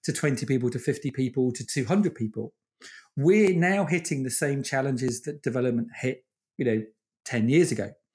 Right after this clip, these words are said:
And so we've started using some of the language and some of the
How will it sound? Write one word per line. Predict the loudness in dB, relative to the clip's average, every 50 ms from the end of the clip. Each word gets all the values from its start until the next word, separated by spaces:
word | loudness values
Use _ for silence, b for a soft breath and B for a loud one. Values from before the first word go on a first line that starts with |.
| B B B B B B B B B B
And | 0 0 2
so | 4 4 4 4
we've | 4 6 6 6 6 6
started | 2 2 0 0 0 0 0 -2 0 0 2 2 2 0 -2 b b b b b -2
using | 0 2 4 4 4 2 0
some | 0 0 -2 -2
of | 0 0
the | 0
language | 0 0 2 4 6 6 6 6 4 2 0
and | -2 -2
some | -2 0 0 0
of | 0
the | 0 -2 -4